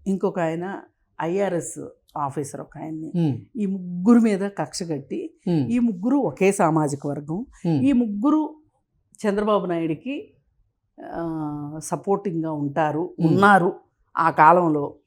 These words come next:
Speaker 2: మ్మ్.
Speaker 1: ఇప్పుడు వాళ్ళు గనక ఉంటే తనకి చాలా కష్టం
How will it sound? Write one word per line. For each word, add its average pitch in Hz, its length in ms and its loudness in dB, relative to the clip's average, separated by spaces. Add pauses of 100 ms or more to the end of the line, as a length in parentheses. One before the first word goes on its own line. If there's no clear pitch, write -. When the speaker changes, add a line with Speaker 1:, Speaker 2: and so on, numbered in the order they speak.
Speaker 2:
మ్మ్. 151 240 2
Speaker 1:
ఇప్పుడు 262 300 0
వాళ్ళు 196 540 4 (120)
గనక 190 180 4 (200)
ఉంటే 190 440 6 (840)
తనకి 220 200 0
చాలా 196 400 2
కష్టం 175 460 -2